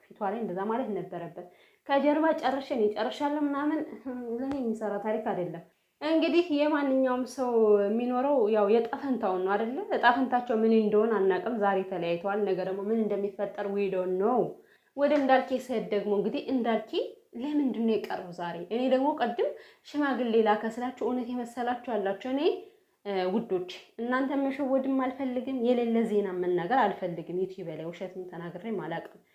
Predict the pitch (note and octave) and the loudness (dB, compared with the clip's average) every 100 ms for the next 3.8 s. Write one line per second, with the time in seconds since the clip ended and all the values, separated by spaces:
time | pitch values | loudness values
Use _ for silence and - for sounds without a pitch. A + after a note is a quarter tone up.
0 | - E3+ G#3 F#3 F3+ F3 E3+ - F#3+ G3+ | -18 -6 -4 -2 -4 -6 -8 -8 -4 -2
1 | C4 - - _ _ - - - C#4 C#4+ | -2 -6 -16 _ _ -20 -18 -4 2 4
2 | D4+ C#4+ C#4+ C#4+ - C4+ F4+ A#3 A3 G#3 | 6 6 4 2 0 0 2 4 4 4
3 | - G#3 G#3 G#3 - C#4 G#3+ G3 | 2 0 0 -2 -2 2 4 4